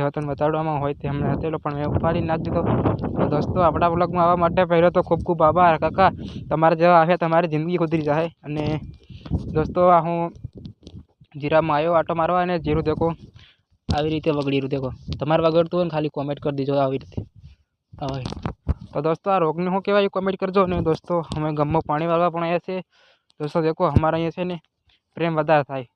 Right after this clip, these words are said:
અત્યારે ઘમ ઓછા આવે. જ્યાં પ્રેમ વધારે થાય ને, ત્યાં ઘઉં ઓછા હોય. તો દોસ્તો, આ બધા ઘઉં છે. અને અમારા સગપર બાજુ છે ને, સગપર બાજુ છે ને પ્રેમ વધારે થાય.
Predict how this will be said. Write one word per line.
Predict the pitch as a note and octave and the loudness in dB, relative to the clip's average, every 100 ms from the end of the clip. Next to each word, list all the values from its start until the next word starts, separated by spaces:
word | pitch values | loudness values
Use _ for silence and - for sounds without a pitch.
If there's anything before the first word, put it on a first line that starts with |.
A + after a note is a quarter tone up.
| _ | _
અત્યારે | C#3 - D3+ D3 | -14 -6 -4 -2
ઘમ | C#3 D#3 D3+ | -2 0 0
ઓછા | C#3+ D3+ | 0 0
આવે. | C3+ B2+ | 2 0
જ્યાં | B2+ C#3 C#3 | -4 -6 -6
પ્રેમ | D3+ D3+ D3 | -4 -4 -2
વધારે | D3+ D3+ | -2 -2
થાય | F3+ F#3 | -2 -2
ને, | |
ત્યાં | D#3 D3+ | -2 0
ઘઉં | C#3+ D3 C3+ | 0 0 0
ઓછા | D3+ C3+ | -2 -4
હોય. | B2 - - - - - | -6 -10 -20 -20 -20 -14
તો | C#3 | -10
દોસ્તો, | C#3 C#3 - | -6 -8 -4
આ | D#3 D3+ | -2 -2
બધા | D3 D3 | 0 0
ઘઉં | - D3+ E3 | 2 0 -2
છે. | - F3+ F3+ F3 | -6 -2 -2 0
અને | E3 D3+ D3+ D#3 - - - - - - - - - | -2 -2 0 -2 -4 -10 -12 -14 -14 -12 -10 -8 -4
અમારા | D3+ E3 E3+ E3+ E3 - - - - - - | 0 2 6 6 4 -2 -4 -6 -6 -4 2
સગપર | F3+ - F#3 F3 | 2 2 2 4
બાજુ | E3 D#3+ E3+ | 4 2 0
છે | F3+ | 0
ને, | F3 E3 - - - - - - - - | -2 -6 -10 -2 -2 -2 -8 -2 -2 0
સગપર | E3 - F3 | -4 0 2
બાજુ | E3 E3+ E3 | 4 2 2
છે | F3+ | 0
ને | F3+ | -2
પ્રેમ | - D#3+ E3 C#3+ | 0 0 0 -2
વધારે | C#3 C#3+ C3 | 2 2 2
થાય. | C#3+ B2 | -4 -6